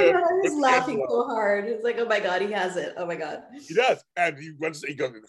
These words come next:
Speaker 1: first is Nikki first, and I love, I love them. And Nikki, like, "Be careful." I'm paraphrasing, of course,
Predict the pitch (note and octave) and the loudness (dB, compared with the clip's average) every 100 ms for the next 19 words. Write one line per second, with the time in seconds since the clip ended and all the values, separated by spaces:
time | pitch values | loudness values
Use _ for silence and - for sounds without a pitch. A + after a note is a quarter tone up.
0 | - D3+ G3+ F#3 D#3 C3+ C#3+ - A#2 A2+ | -2 -2 -4 -8 -6 -6 -10 -4 -2 -2
1 | - - B2+ C#3 C#3 B2 G#2+ A2+ A#2+ A2 | -6 -10 -2 0 0 -2 -4 -4 -6 -6
2 | F#2 - F2 E2 F#2 _ _ _ _ _ | -10 -10 -14 -14 -20 _ _ _ _ _
3 | C3 C#3+ E3 - F#3 C3+ - F#3 - - | -6 -4 -6 -2 0 0 -4 -12 -2 2
4 | D#5 D5 A#3+ G#3 C#3+ C#3 C3+ A2+ G#2+ G#2+ | 2 2 -2 -2 -2 -2 -4 -2 -6 -6
5 | G#2 A2 | -8 -6